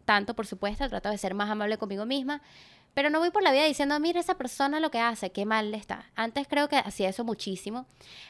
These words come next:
A veces tengo conversaciones con gente que también es así y yo digo, "Yo no puedo". O sea, yo no puedo hablar con alguien que, que ande por ahí juzgando la vida de los demás cuando ni siquiera ha vivido en sus zapatos un día.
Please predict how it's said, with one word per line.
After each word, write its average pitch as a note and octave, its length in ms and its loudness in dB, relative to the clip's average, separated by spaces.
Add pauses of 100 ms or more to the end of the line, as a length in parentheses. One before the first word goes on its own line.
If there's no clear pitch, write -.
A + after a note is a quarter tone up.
(340)
A A#3 80 12
veces A#3 200 6
tengo D4 220 -2
conversaciones A#3 540 0
con C4+ 140 0
gente A3 240 -4
que - 100 -2
también G3 340 -2
es A#3+ 120 -2
así C4+ 300 -4
y A#3 80 -4
yo G#3 120 0
digo, G3+ 140 0
"Yo F#3+ 120 -2
no F3+ 80 -4
puedo". - 220 -8 (600)
O - 60 -20
sea, A#3+ 100 4
yo G#3+ 120 -2
no G#3 100 0
puedo A#3+ 260 4
hablar B3+ 260 8
con C4 140 0
alguien B3+ 300 2
que, G3 320 0 (840)
que C4 100 10
ande A#3+ 200 10
por D4+ 120 4
ahí A3+ 160 6
juzgando C#4 460 6
la C#4+ 100 6
vida G#3+ 180 6
de C4 80 6
los D4 100 4
demás A#3 240 0
cuando C#4 220 0
ni A3+ 100 2
siquiera G3+ 340 0
ha B3+ 160 6
vivido C4 300 2
en C4+ 60 2
sus C#4+ 160 -2
zapatos G#3 400 2
un A#3+ 160 -2
día. - 280 -4